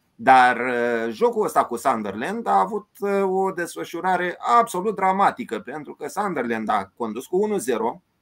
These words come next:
apoi Bristol a marcat de două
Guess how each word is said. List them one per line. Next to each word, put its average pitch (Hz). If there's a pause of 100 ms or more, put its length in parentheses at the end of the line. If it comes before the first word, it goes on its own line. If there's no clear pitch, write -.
(400)
apoi 196
Bristol 202
a 180
marcat 196
de 180
două 196